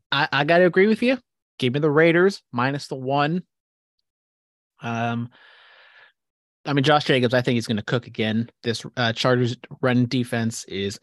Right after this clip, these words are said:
terrible. The Raiders defense, you know, it's kinda hit or miss. I mean, they just let Geno and the, the Seahawks just r-, run all over them last week, and then they kinda shut it down, kinda clamped up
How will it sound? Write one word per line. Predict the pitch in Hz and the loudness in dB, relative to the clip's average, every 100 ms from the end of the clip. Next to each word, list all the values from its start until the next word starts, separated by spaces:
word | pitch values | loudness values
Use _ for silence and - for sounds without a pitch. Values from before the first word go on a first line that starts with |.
| - | -12
terrible. | - 135 139 139 143 139 147 - - - - - | -4 2 2 2 4 2 0 -8 -20 -20 -20 -10
The | 123 120 117 | -4 -2 0
Raiders | 151 170 160 - _ _ - | 2 4 2 0 _ _ -2
defense, | 214 247 240 240 - - - - | 0 2 0 0 -4 -14 -16 -12
you | 302 370 | -4 -2
know, | 359 339 | -2 -2
it's | 339 | -2
kinda | - - 233 233 240 226 - | -4 -2 0 2 2 0 -4
hit | - 190 | -4 0
or | 208 | 0
miss. | 185 185 - | 0 -2 -2
I | 131 | -4
mean, | 135 | -2
they | 127 123 | -2 -4
just | 117 117 - - | -4 -8 -12 -14
let | 110 113 123 117 | -8 -2 0 0
Geno | 113 127 123 117 | -2 0 0 0
and | 110 107 | -2 -4
the, | 104 104 110 - | -6 -8 -12 -12
the | 107 | -8
Seahawks | - 117 110 110 | -2 0 -2 -2
just | 107 | -6
r-, | 107 - _ _ _ _ _ _ _ _ - 135 123 | -8 -16 _ _ _ _ _ _ _ _ -16 -12 -8
run | 139 117 123 120 | -6 0 2 2
all | 113 | 2
over | 117 117 | 0 0
them | 117 | -2
last | 117 117 - | 0 -4 -6
week, | 117 113 | -8 -6
and | 104 | -6
then | 101 | -4
they | 98 95 - - - - | -6 -8 -14 -20 -12 0
kinda | 220 | 2
shut | 190 202 | 4 4
it | 156 | 4
down, | 135 127 123 | 4 2 2
kinda | 127 120 | 0 -2
clamped | 135 117 120 | -2 -2 -2
up | 117 | -6